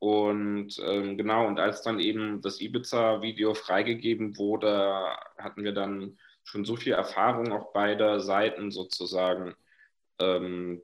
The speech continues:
dass es, äh, dass wir es so drehen konnten, wie wir es jetzt gedreht haben. Das wäre zu einem anderen Zeitpunkt so gar nicht möglich gewesen.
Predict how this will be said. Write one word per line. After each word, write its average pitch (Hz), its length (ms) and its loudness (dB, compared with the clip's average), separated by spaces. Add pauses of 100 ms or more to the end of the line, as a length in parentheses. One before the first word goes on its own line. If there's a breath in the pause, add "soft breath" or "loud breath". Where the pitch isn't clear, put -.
dass 90 280 -2
es, - 400 -4
äh, 90 180 -2
dass 92 200 -2
wir 110 60 2
es - 100 0
so 113 120 4
drehen 120 360 4
konnten, 113 360 0
wie 107 120 -2
wir 107 80 2
es 104 120 -4
jetzt 110 200 -2
gedreht 101 440 -2
haben. 87 280 -4
Das - 180 -6
wäre 104 120 4
zu 113 100 -6
einem 107 160 -2
anderen 107 300 0
Zeitpunkt 110 460 -4
so 110 160 0
gar 107 140 0
nicht 104 180 -8
möglich 101 360 -6
gewesen. 85 520 -8